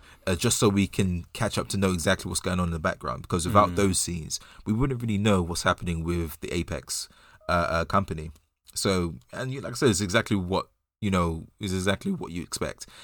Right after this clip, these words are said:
Speaker 1: How
Speaker 2: Mm-hmm.
Speaker 1: else could they get into a fight? You know, there was amazing fight scenes. Um, the music, the theme of the music, I loved how they retrofitted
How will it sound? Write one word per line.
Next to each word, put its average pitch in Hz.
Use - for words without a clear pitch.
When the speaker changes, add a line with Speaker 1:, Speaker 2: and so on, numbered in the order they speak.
Speaker 1:
How 120
Speaker 2:
Mm-hmm. 110
Speaker 1:
else 107
could 101
they 92
get 82
into 85
a 85
fight? -
You 98
know, 82
there 90
was 85
amazing 85
fight -
scenes. 85
Um, 90
the 95
music, 90
the -
theme 135
of 120
the 101
music, 107
I 95
loved 95
how 98
they 90
retrofitted 87